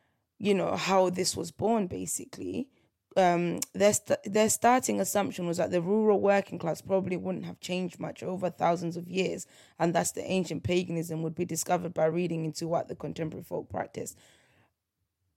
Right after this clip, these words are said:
That's why I'm saying it sounds like it's just interchangeable. You know what I mean? It's like, it's like folklore,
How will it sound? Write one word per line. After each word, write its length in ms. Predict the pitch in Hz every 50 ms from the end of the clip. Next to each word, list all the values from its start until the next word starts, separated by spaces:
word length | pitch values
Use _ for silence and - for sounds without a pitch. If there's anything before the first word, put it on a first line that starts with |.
| _ _ - - _ _ _ - _ _ _ -
That's 240 | 226 233 214 - -
why 80 | 233
I'm 100 | 220 220
saying 380 | - - - 208 208 202 190 175
it 80 | -
sounds 280 | - - 196 208 208 190
like 200 | 185 185 - -
it's 120 | 170 -
just 280 | - - 196 156 - -
interchangeable. 1000 | 180 190 160 165 156 - - 185 185 190 175 151 - - - 98 - - - - _ _ _ _ _ _ _ _ _ _ _ _ _ _ _
You 100 | - 180
know 100 | 185 190
what 100 | 185 175
I 40 | 185
mean? 400 | 180 190 196 185 165 - - - -
It's 200 | - 190 - -
like, 340 | 202 170 165 - - - - _ _ _ _ _ _ _ _ _ _ _ _ _ _ _ _ _ _ _ _ _ _ _ _ _
it's 220 | - 208 - - -
like 400 | 208 196 190 - - - - -
folklore, 1080 | - - - - 226 233 240 233 - - - 185 185 185 175 175 170 175 170 175 170